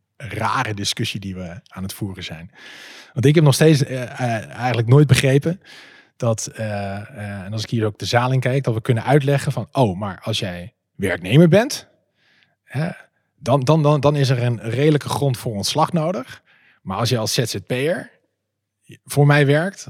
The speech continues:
al heel wat jaren, dan zou ik op elke willekeurige contractuele grond, want dat is dan de gedachte, we kunnen gewoon opzeggen." Gewoon, waarom? Omdat we dat hebben afgesproken met elkaar. Eh, ik denk dat we allemaal het er ook over eens zijn dat als, eh,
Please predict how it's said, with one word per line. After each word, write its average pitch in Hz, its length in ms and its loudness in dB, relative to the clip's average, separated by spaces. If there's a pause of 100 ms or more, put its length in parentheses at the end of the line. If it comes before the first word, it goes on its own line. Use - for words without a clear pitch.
al 107 220 -6
heel 131 160 0
wat 123 120 -2
jaren, 160 500 -4 (440)
dan 123 160 0
zou 143 260 2
ik 131 60 -2
op 131 100 -6
elke 143 300 -4
willekeurige 120 1120 -2
contractuele 147 640 4
grond, 160 280 4
want 139 120 0
dat 127 120 0
is - 80 -2
dan 117 140 0
de 110 80 -2
gedachte, 135 460 0
we 139 40 2
kunnen 120 200 2
gewoon 151 140 6
opzeggen." 101 520 0
Gewoon, 110 300 -8
waarom? 127 280 4
Omdat 117 160 -2
we 113 60 -4
dat 110 80 -4
hebben 107 180 -4
afgesproken 101 460 -4
met 90 120 -10
elkaar. 82 280 -16 (680)
Eh, 95 460 -6 (160)
ik 117 120 -6
denk 120 120 4
dat 120 80 2
we 110 60 4
allemaal 147 220 6
het 117 40 -12
er 127 260 -8
ook 143 360 0
over 135 200 4
eens 113 200 -2
zijn 135 380 0
dat 110 340 -8
als, 110 420 -8
eh, 101 300 -14